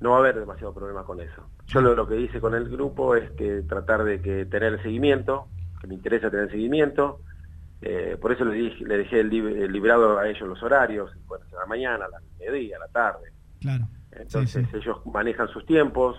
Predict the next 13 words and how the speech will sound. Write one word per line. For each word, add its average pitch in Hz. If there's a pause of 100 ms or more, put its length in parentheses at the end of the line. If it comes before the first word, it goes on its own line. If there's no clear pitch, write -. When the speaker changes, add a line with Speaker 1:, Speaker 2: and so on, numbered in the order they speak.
Speaker 1:
sus 101
lugares. 123 (600)
Lo 139
que 139
sí 160
quiero 120
que 113
me 113
manden 131
para 104
que 101
ver 110
si, 95